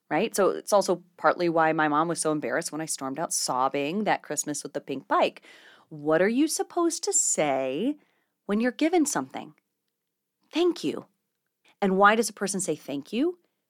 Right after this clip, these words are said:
To express gratitude. Just a few days ago, I was reading some research that had recently come out. It was showing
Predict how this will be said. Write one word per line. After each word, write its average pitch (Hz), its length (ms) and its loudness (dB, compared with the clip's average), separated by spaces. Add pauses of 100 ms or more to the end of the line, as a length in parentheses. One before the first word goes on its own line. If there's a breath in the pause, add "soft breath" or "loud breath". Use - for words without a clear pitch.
(220)
To - 140 0
express 165 640 -2 (480)
gratitude. 139 720 -4 (920)
Just 214 200 -2
a - 20 -4
few 196 140 0
days 175 180 4
ago, 160 160 2
I 135 60 2
was 135 100 -2
reading 151 360 -2
some 139 260 -6
research 143 340 -6
that 127 120 -8
had 131 140 -8
recently 143 400 -10
come 147 200 -14
out. 135 180 -4
It 127 40 -10
was 135 100 -10
showing 143 260 -4